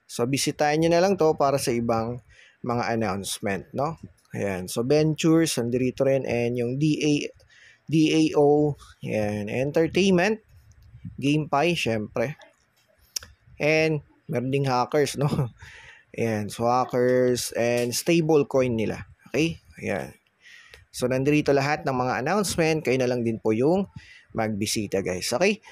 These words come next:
Tapos, main focus po natin, saan tayo makakapag-earn dito through PayPal ng libre? So, dito po, ito pinakagitna, guys. Click po natin yan.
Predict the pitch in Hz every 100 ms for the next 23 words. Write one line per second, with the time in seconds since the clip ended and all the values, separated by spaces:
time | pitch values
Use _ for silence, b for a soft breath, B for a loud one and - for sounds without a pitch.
0 | B - 202 202 - 208 220 196 185 170
1 | - 175 160 143 135 135 139 165 185 180
2 | 170 156 151 139 135 139 135 127 127 127
3 | 131 127 - 151 - 104 104 117 120 151
4 | 156 127 117 - 151 165 175 - 143 -
5 | 131 170 - 165 147 135 127 113 113 104
6 | 98 - 131 - 151 156 139 170 160 107